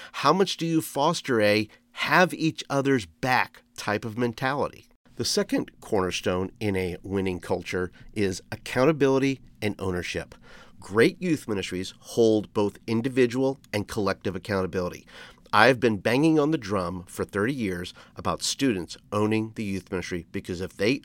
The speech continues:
own it, they'll fight for it. If we own it, it's just another commodity, and we are just another salesman selling that commodity. Scripture commends us, "And let us consider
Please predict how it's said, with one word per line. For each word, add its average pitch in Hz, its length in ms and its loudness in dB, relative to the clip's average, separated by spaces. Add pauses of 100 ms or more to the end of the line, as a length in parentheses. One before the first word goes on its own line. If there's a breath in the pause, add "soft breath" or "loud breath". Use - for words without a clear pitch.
own 175 200 6
it, - 180 -4 (340 soft breath)
they'll 101 240 0
fight - 420 -2
for - 280 -2
it. - 100 -20 (320 loud breath)
If - 240 -2
we 156 260 6
own 101 140 2
it, 104 260 -4
it's - 220 -6
just - 300 -4
another 110 260 0
commodity, 98 640 -2 (260 loud breath)
and 95 200 -4
we 147 180 4
are 110 80 4
just 101 220 -2
another 98 240 -2
salesman 127 640 -2 (140 soft breath)
selling 113 480 0
that - 160 -12
commodity. 69 460 -12 (460 soft breath)
Scripture - 580 -4
commends 165 460 0
us, - 280 -8 (260 loud breath)
"And 104 260 2
let 160 180 4
us 220 160 2
consider 165 600 2